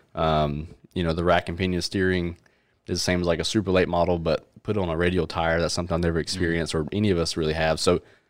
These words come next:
Speaker 1: you have all these new sensations and new things happening, but it's identifying what, what is that? What, what, what is this one feeling? Is that because of the rack pinion? Is it the tire? Is it the suspension? So many different things. Is it the aero? Um, I'm sure you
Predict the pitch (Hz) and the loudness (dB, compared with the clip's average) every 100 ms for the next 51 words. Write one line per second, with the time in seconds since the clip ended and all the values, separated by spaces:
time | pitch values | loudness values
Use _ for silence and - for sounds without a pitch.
0 | _ _ _ - 104 104 127 110 95 101 | _ _ _ -6 0 4 6 4 4 2
1 | 98 95 - 95 95 104 98 90 95 95 | 2 -2 2 2 4 0 0 0 0 0
2 | 95 90 90 90 131 147 - _ _ _ | -2 0 -2 -2 -4 -6 -12 _ _ _
3 | _ _ - 95 - - - - 87 90 | _ _ 2 6 6 2 -6 -4 0 2
4 | 110 - 82 73 80 92 - - 98 98 | 2 2 -2 -2 -2 -2 -2 -8 -2 -2
5 | - 95 104 98 - - - 90 92 - | 0 0 0 0 0 -2 0 2 2 0
6 | 90 - - 101 120 110 101 - 104 95 | -4 -4 -4 0 2 2 0 -2 -2 0
7 | 107 95 71 92 104 90 87 117 120 98 | -2 -2 0 0 2 0 2 4 4 4
8 | 82 - - 98 113 - 120 120 107 92 | 0 -12 -8 0 0 0 0 2 2 -2
9 | - - - 95 90 80 80 80 - - | -6 -6 -2 2 4 2 0 -4 -6 -8
10 | - 95 - 80 76 - _ _ _ _ | -2 -2 -2 -8 -10 -20 _ _ _ _
11 | _ - 135 131 104 95 85 98 82 67 | _ 4 8 8 6 4 2 2 2 -2
12 | 87 87 78 95 95 87 87 82 - - | -4 0 2 4 4 6 4 2 -2 -6
13 | 90 82 82 78 78 - _ _ 82 80 | -2 -2 -2 -4 -8 -14 _ _ -10 -8
14 | - 92 82 | -2 0 0